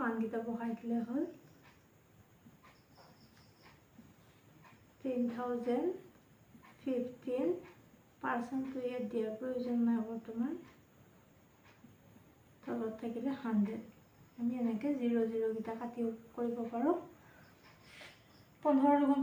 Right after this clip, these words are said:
ত্ৰিছ, ত্ৰিছৰ পিছত আৰু দুটা শূন্য বহাই দিলে হ'ল, হৈ গ'ল। তিনি হাজাৰ টকা। মানে, দুবছৰৰ মূৰত দহ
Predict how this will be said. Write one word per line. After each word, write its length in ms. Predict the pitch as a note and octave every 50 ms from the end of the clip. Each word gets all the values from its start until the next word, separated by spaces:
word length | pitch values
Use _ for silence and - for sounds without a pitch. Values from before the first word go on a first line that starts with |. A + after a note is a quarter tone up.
| - -
ত্ৰিছ, 260 | D#4+ F4+ A4 - - - - - - - - - - - - - - - - - - - - - - - - - - - - - - - - - - - - - - - - - - - - - - A3+ A3
ত্ৰিছৰ 360 | G#3+ C4+ C4 - - C4+ B3 B3 A#3+
পিছত 340 | C4 - - D4+ E4 F#4 - - - - - - - - - - - - - - - - - - - - - - - - - A#3+
আৰু 120 | A#3 A#3 A3+
দুটা 240 | A#3 A#3 A3+ - A#3 A3+ A#3
শূন্য 200 | C4+ C4 B3+ B3+ B3 A#3+ A#3
বহাই 240 | A3+ A3+ A3 G#3+ G#3+ G#3+
দিলে 200 | A3+ A3+ A3 A3 A3 G3 -
হ'ল, 160 | D4+ F#4 - - - - - - - - - - - - - - - - - - - - - -
হৈ 180 | A#3+ A#3+ A#3 A3+ G#3+
গ'ল। 160 | A#3 C#4 E4 F4+ - - - - - - - - - - - - - - - - - - - - - - - - - - - - - - - - - - - - - - -
তিনি 200 | C#4 C4+ C4 B3+ B3 A#3+
হাজাৰ 340 | A#3+ A3 G#3+ A3+ B3 D4+ F#4 - - - - - - - - -
টকা। 300 | A#3 G#3 G#3 - - G3+ G#3 - - - - - - - - -
মানে, 240 | A#3 A3+ A3+ C4+ F4 - - - - - - - - - - - - - - - - - - - - - -
দুবছৰৰ 520 | B3 A#3+ A#3+ B3+ B3+ B3 B3+ C4 B3+ B3+ B3
মূৰত 240 | B3+ B3+ B3+ A#3+ A#3+
দহ 180 | A#3 A3+ A3+